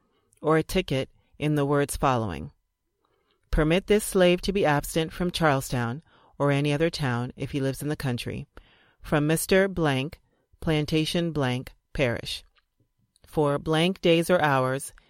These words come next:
dated the blank day of blank, or to that purpose or effect, which ticket shall be signed by the master or other persons having the care or charge of such slave, or by some other person by his or their order,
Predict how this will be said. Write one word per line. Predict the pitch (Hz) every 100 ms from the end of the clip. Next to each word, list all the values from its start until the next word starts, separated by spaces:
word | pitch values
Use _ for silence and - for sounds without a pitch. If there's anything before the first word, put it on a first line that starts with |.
| _ 160
dated | 156 151 156 156 147
the | 139
blank | 147 143 156 160
day | 160 139 139
of | - 135
blank, | 135 117 - - _ _ _ _ _ _ _ _ _ -
or | 180 196 214 -
to | - 202
that | 196 -
purpose | 202 202 214 -
or | 196
effect, | 208 - 135 - - - _ _
which | 165 160
ticket | - 185 190
shall | - 175
be | 170 165
signed | - 175 175 180
by | 175 160
the | 180
master | 175 170 170 - 151 135
or | 139
other | 117 156 180
persons | - 151 139 127 120 139 - _ _ _
having | - 170 180 165
the |
care | 156 - 180
or | 185 165
charge | - 175 190 165
of | -
such | 131 -
slave, | - 120 113 131 _ _ _ _ _ -
or | 175 196
by | 190 180
some | - 190 196
other | 175 202
person | - 127 127 135 139
by | 139 135
his | 139 160 170 -
or | 151
their | 151 156 160
order, | 135 123 110 123